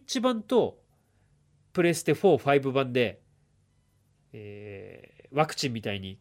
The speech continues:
交差接種ができるのか。その前のね、僕が持ってる二十、今はね、パワプロって二年に一回出る。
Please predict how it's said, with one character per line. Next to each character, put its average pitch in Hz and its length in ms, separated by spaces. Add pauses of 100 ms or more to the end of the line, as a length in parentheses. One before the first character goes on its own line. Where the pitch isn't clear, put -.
交 269 280
差 262 300 (160)
接 - 340
種 156 100
が 101 80
で 127 140
き 262 120
る 240 60
の 135 140
か。 - 160 (1160)
そ - 140
の 233 80
前 302 260
の 359 120
ね、 330 160
僕 247 240
が 196 80
持 175 80
っ 165 60
て 170 100
る 131 80
二 151 240
十、 160 320 (560)
今 247 160
は 185 80
ね、 135 100
パ 170 100
ワ 175 80
プ 190 100
ロ 185 40
っ 151 40
て 156 100
二 175 100
年 226 220
に 123 60
一 110 100
回 131 160
出 131 100
る。 101 180